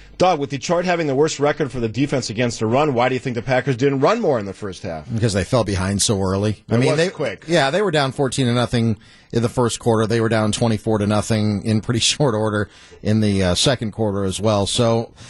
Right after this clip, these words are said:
Speaker 2: you, you want to establish the run, but when you start to fall behind, you've gotta try to put some points up on the board. I suspect that's what happened. I mean, I get it. The first half,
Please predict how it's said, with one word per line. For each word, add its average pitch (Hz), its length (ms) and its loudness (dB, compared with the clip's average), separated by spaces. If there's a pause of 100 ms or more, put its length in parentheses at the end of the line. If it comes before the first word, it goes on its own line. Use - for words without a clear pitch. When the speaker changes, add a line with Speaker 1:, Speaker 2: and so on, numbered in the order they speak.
(520)
Speaker 2:
you, 156 240 2
you 147 160 2
want 175 240 4
to 143 60 -4
establish 135 500 -2
the 113 80 -4
run, 113 220 0
but 117 100 0
when 127 160 0
you 120 100 0
start 135 260 0
to 127 60 -10
fall 123 240 2
behind, 110 540 -2
you've 95 160 -8
gotta 110 340 0 (180)
try 120 240 2
to 107 80 0
put - 300 -6
some 98 120 -2
points 113 340 0
up 87 140 -2
on 98 120 2
the 98 60 2
board. 95 300 2 (340)
I 117 100 2
suspect - 400 -2
that's 104 200 -2
what 95 100 -2
happened. 107 300 2
I 110 40 4
mean, 117 140 4
I 110 100 0
get 113 200 0
it. 117 140 -2
The - 80 -20
first 113 280 0
half, - 580 -2